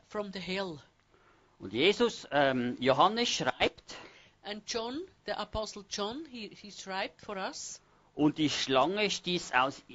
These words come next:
Speaker 2: ihrem Rachen Wasser aus."
Speaker 1: And the snakes, they spy out water.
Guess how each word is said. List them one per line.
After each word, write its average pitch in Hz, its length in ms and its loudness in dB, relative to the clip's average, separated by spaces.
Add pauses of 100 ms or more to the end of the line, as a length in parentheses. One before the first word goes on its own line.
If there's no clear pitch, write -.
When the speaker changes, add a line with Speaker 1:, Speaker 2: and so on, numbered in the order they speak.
(140)
Speaker 2:
ihrem 147 580 4
Rachen 127 680 0
Wasser 135 440 2
aus." 95 580 0 (420)
Speaker 1:
And 190 200 -8
the 226 60 -16
snakes, 247 880 -2 (420)
they 208 280 -2
spy 202 600 -4
out 233 340 -2 (320)
water. 226 560 0